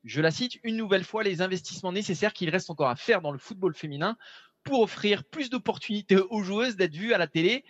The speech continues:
et plus globalement lorsqu'elles évoluent pour leur club ou leur pays. » Donc, en gros, ce qu'elle dit, c'est que les votants ne regardent pas les matchs et ne s'intéressent pas au football féminin. En gros, ils votent pour des noms.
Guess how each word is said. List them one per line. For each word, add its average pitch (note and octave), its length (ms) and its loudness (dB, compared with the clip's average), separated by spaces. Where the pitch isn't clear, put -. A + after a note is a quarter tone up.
et - 60 -14
plus E3 140 -10
globalement E3 400 2
lorsqu'elles F3+ 360 -6
évoluent F3 400 -8
pour E3 120 -6
leur C#3+ 100 0
club A3 220 0
ou F#3+ 60 -12
leur G3+ 160 0
pays. » G#3 240 0
Donc, A#3+ 580 4
en C3 120 -8
gros, F3+ 240 2
ce - 100 -10
qu'elle C3 160 0
dit, C4 300 2
c'est - 140 -8
que C3 80 -10
les C3 220 0
votants F3+ 440 2
ne D#3 100 -2
regardent C#3 180 -2
pas D3 80 2
les C#3 100 2
matchs F3+ 320 0
et D#3+ 100 -2
ne D#3+ 120 0
s'intéressent E3 720 2
pas B3 260 2
au D3+ 120 -8
football D#3 340 -4
féminin. D3 480 0
En A2+ 80 -16
gros, E3+ 340 2
ils - 200 -12
votent B2 100 -6
pour A#2 120 -10
des D3 120 2
noms. F3+ 180 2